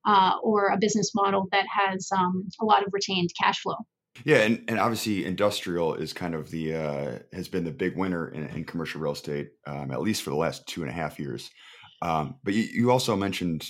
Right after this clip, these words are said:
Speaker 2: manufactured housing as a potential growth area. What, what do you see in this sector that, uh, that, that has you feeling some, some optimism?
Speaker 1: Well, uh, manufactured housing, um, for, for those who are unfamiliar, uh, is,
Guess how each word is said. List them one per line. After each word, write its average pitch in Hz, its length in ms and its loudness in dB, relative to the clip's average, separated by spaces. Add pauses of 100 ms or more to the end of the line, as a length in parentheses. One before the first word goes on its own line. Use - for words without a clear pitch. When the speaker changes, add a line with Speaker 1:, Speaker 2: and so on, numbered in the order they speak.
(120)
Speaker 2:
manufactured 95 480 0
housing 90 380 -2
as 69 100 -6
a 69 40 -10
potential 69 300 -8
growth 71 300 -6
area. 73 380 -4 (400)
What, 127 380 -2 (220)
what 117 120 0
do 123 60 -2
you 117 40 -2
see 113 160 0
in 95 60 0
this 95 140 -4
sector 80 300 -2
that, 78 320 -2
uh, 73 300 -2 (320)
that, 90 200 2
that 80 160 0
has 78 200 -2
you 73 40 -8
feeling 71 360 -8
some, 67 280 -8
some 78 200 -6
optimism? - 460 -10 (1300)
Speaker 1:
Well, 294 280 6 (180)
uh, 285 140 -4
manufactured 415 560 6
housing, 277 600 6
um, 220 300 0 (100)
for, 226 220 2 (140)
for 226 100 2
those 220 400 2
who 233 240 2
are 202 380 -4
unfamiliar, 208 840 2
uh, 202 260 -2 (140)
is, 226 300 -2